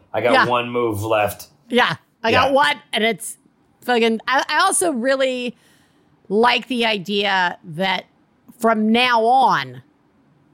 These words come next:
Speaker 2: bunny and duck out, like, outfits will be worn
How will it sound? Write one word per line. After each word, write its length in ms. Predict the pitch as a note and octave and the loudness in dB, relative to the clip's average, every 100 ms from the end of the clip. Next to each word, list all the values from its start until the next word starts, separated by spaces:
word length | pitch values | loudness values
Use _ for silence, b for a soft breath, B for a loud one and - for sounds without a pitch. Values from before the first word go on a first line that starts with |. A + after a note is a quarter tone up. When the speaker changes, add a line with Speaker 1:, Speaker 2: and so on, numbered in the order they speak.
| _ _ _ | _ _ _
Speaker 2:
bunny 360 | A#3 A#3 A#3 A3 | 2 2 2 0
and 180 | G#3 F3+ | -2 -2
duck 260 | G#3 F#3+ G3+ | -2 -2 -4
out, 200 | F#3 - | -6 -6
like, 320 | G3 - - - | -10 -12 -14 -8
outfits 520 | G#3+ G#3 - G#3+ - | -4 -4 -4 -4 -4
will 180 | F#3+ G#3 | -2 0
be 180 | E3+ G#3 | 0 -4
worn 460 | F3 G3 F#3+ F#3+ | -4 0 0 0